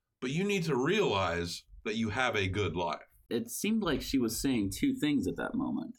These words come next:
Speaker 2: That one, you know, try not to be so bitter about the hand that life has given you because you've got a lot more going for you than you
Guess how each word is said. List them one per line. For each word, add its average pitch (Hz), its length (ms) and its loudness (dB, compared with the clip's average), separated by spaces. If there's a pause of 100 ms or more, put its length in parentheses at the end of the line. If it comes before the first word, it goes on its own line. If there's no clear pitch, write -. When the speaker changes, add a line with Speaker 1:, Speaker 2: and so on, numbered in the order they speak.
(120)
Speaker 2:
That 87 260 -2
one, 110 540 0 (240)
you 175 160 -2
know, 117 180 0
try 120 240 -2
not 120 280 0
to 85 320 0
be 98 200 -2
so 90 220 -2
bitter 95 320 0
about 78 420 -2
the 76 300 0
hand 87 260 0
that 69 120 -2
life 71 220 -2
has - 120 -10
given 117 280 0
you 76 160 0
because 73 560 -6
you've 87 160 -2
got 85 140 0
a 82 40 0
lot 82 180 0
more 82 120 -2
going 80 280 0
for 69 260 -6
you 67 340 -6
than - 160 -16
you - 120 -16